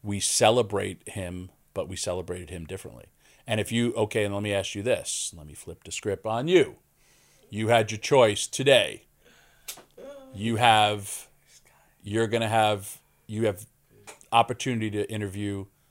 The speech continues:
Steve Austin, The Rock, or The Undertaker. Who you picking? There you go. So now right then and there, he's not the greatest, The Undertaker.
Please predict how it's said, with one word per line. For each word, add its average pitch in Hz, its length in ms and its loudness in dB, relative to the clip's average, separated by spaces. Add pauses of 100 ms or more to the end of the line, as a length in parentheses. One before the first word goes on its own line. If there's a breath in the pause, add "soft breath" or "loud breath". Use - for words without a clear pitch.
(100)
Steve 127 340 -6
Austin, 120 500 2 (280)
The 98 100 -10
Rock, 104 440 0 (400)
or 110 100 -6
The 101 140 -2
Undertaker. 85 400 -8
Who 87 80 -12
you 85 100 -12
picking? 82 300 -18 (1500)
There 69 120 -16
you 82 100 -14
go. 98 320 -6
So - 200 -16
now 85 140 -12
right 87 160 -12
then 90 120 -10
and 92 80 -10
there, 92 100 -10
he's 90 160 -14
not 87 140 -14
the 85 60 -20
greatest, 90 360 -12
The 71 80 -18
Undertaker. - 480 -20